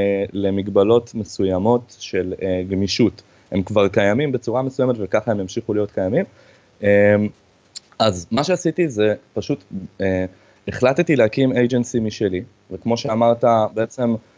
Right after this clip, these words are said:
גדלנו מאוד מהר, אה, הגעתי למצב תוך שנה שיש לי עשר עובדים, ויש לנו מאות לקוחות, ואנחנו אחראים, אה, על פרויקטים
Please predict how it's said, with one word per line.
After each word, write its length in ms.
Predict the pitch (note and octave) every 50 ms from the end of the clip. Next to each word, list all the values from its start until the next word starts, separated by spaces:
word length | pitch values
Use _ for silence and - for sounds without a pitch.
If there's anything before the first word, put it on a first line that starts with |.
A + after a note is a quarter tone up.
| _ _ A2
גדלנו 460 | G#2 G#2+ G2+ G#2 B2 B2+ C#3 C#3+ C#3 B2+
מאוד 240 | A#2 A2+ A2+ A#2
מהר, 400 | A2+ G#2 G2 F#2+ G2+ A2 A2+ G#2+ G2+ -
אה, 160 | F#2+ F#2 F#2 F#2
הגעתי 280 | F#2 G#2+ G#2 - A2+
למצב 400 | G#2 G2 G2 F#2+ - - A2 G#2
תוך 280 | - - A2+ G#2+ - -
שנה 400 | - G2 F#2 F#2+ A#2 C3+ C3 A#2+
שיש 380 | - - G2+ G2+ G2+ - -
לי 360 | G#2 G2 G2 F#2+ F#2+ F#2 F#2 F#2+
עשר 240 | G#2+ G#2+ - A#2
עובדים, 520 | G#2+ G2 F#2 F2+ F#2 G#2 B2+ C3 C3 A#2+ G2+
ויש 220 | F#2+ G2+ - - G2+
לנו 140 | G2 G2
מאות 260 | F#2 F#2+ G2+ G#2+ - G#2+
לקוחות, 460 | - - G2 - - C3 C3 B2+ B2 - _ _ _ _ _ _ _ _ _ F#2
ואנחנו 420 | F#2 F#2 F#2 F#2 - - G2 F#2
אחראים, 520 | F2+ - - F#2+ G2 G#2+ A2 A2+ G#2+ G#2 G#2
אה, 400 | G#2 G2+ G2 G2+ G2 G2 F#2+ F#2+
על 100 | G2 F#2+
פרויקטים 720 | G2 G#2 G2+ G2+ A2 A2 - - - A#2 A2 A2 G#2